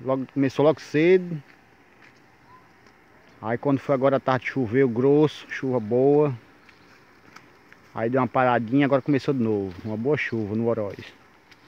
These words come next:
Graças a Deus, chovendo bastante. E eu creio que hoje à noite ainda vai chover muito, durante a noite. E eu tô fa-, gravando aqui essas imagens para o canal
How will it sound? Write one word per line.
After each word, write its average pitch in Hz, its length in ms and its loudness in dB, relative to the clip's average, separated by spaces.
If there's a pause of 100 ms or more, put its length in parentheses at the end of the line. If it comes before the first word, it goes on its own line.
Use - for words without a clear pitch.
(260)
Graças 120 360 -6
a 113 80 -2
Deus, 135 500 -4 (460)
chovendo 131 280 -2
bastante. 113 500 -6 (1200)
E 123 80 0
eu 127 120 2
creio 139 260 0
que 139 160 0
hoje 135 200 4
à 131 60 2
noite 135 380 2
ainda 143 220 -2
vai 131 100 -2
chover 135 280 0
muito, 120 360 0 (260)
durante 120 300 -4
a 120 40 -2
noite. 123 420 0 (1900)
E 117 80 -8
eu 120 80 -6
tô 123 80 -10
fa-, 127 140 -6
gravando 127 360 -2
aqui 117 100 -8
essas 120 220 -4
imagens 127 420 0
para 123 200 -2
o 120 60 -4
canal 127 580 -2